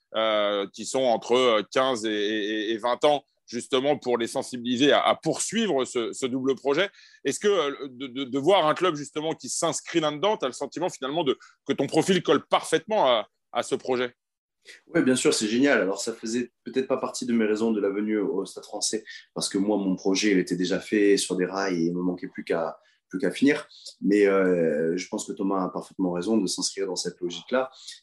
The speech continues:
Speaker 2: Et, euh, et ça fait, ça colle aussi à l'identité de Paris, quoi.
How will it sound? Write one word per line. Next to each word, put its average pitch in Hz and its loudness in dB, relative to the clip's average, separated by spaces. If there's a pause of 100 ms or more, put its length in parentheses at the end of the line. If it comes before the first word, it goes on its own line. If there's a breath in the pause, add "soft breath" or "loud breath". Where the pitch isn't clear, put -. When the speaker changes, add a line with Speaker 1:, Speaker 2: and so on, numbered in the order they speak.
Speaker 2:
Et, 87 4
euh, 80 2
et 82 2
ça - -4
fait, - -10
ça - -4
colle 95 -2
aussi 90 0
à 90 2
l'identité 90 -4
de 85 -6
Paris, 131 -4
quoi. - -4